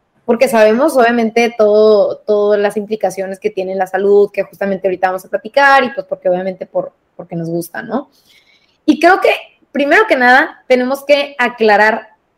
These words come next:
qué es el pan, ¿no? Entonces, este, vamos a platicar un poquito sobre este tema. Lo único que yo puedo comentar aquí es que simplemente es, el pan ha estado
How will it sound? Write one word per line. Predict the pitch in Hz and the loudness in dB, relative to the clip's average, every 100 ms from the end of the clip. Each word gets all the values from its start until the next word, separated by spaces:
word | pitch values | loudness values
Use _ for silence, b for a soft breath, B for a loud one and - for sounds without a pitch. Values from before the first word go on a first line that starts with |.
| _ | _
qué | - 330 339 | 0 4 4
es | 339 | 2
el | 330 254 | 0 -2
pan, | 262 262 180 _ _ _ _ | -2 -2 -4 _ _ _ _
¿no? | 208 311 _ _ _ _ _ _ _ | -12 -12 _ _ _ _ _ _ _
Entonces, | 247 294 302 - _ | 0 0 0 -6 _
este, | - 233 226 - 220 208 202 202 196 202 _ _ _ | -2 -2 -2 -4 -2 0 2 0 -2 -4 _ _ _
vamos | 214 269 320 | -2 -2 -2
a | |
platicar | 349 311 294 | -6 -2 0
un | 294 | 0
poquito | 285 285 | -4 -4
sobre | 302 | -4
este | 285 285 | -2 -2
tema. | 294 349 - | -2 -2 0
Lo | 269 285 | 2 2
único | 349 370 | 2 -2
que | 285 | -2
yo | 277 | 0
puedo | 302 | 0
comentar | 311 277 240 247 | -2 -4 0 0
aquí | 247 254 262 | 0 -2 -2
es | 269 269 _ _ _ _ _ - | -2 -6 _ _ _ _ _ -2
que | 247 | 0
simplemente | 247 285 294 311 311 311 311 330 330 | 0 -2 -2 0 -2 -2 0 0 2
es, | - 247 - _ _ | 0 -2 -2 _ _
el | 233 233 | -2 0
pan | 302 339 349 | 2 2 2
ha | 254 | 0
estado | 254 262 285 294 311 | 0 2 4 6 4